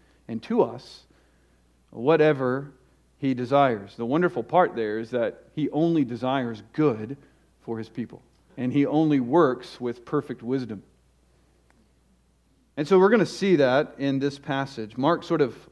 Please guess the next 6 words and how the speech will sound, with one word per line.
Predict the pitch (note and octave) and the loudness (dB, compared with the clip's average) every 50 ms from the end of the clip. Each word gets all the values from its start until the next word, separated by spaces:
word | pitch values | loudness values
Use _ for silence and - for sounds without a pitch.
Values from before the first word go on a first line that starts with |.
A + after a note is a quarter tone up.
| _ _ | _ _
pulls | - E3 E3 F3 D#3+ B2+ | -4 2 2 2 2 2
back | A#2 C#3+ C#3+ D3 D3 D3 - - - - _ _ _ _ _ _ - | 2 2 2 2 2 -2 -4 -12 -20 -20 _ _ _ _ _ _ -10
the | - B2+ | -10 -8
curtain | - - - F#3+ G3+ F#3 F#3+ F3 D3+ | -6 -2 2 2 2 2 0 -2 -2
for | - D3 C3 A#2 | -2 -2 -2 -2
us, | A2 A2 A#2 A2+ - - - - | -2 -6 -10 -12 -16 -18 -20 -20